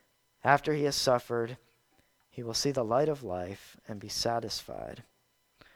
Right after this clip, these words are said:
You see, whatever darkness he underwent, it un-, it gives way to light, and by his knowledge, the righteous servant, it says, will justify many.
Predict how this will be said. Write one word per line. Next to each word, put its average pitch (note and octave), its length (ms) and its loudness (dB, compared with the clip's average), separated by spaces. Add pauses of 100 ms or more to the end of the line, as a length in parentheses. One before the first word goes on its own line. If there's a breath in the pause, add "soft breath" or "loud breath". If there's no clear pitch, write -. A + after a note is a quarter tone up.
(500 soft breath)
You B2 80 -4
see, D3+ 160 4
whatever D3 340 10
darkness C#3+ 600 6
he C3+ 120 2
underwent, A#2+ 580 0
it B2 200 -2
un-, D3+ 320 -2
it D3 240 -4
gives E3+ 280 2
way C#3+ 340 6
to B2 180 -4
light, A2+ 440 2
and A#2 160 -6
by C#3 260 4
his D3 220 -2
knowledge, B2+ 640 0
the A#2 120 -2
righteous D3 460 0
servant, A2 600 -4 (520 soft breath)
it A2+ 140 -8
says, A2+ 320 -2
will A#2 100 -6
justify A#2+ 920 -2
many. G2 440 -8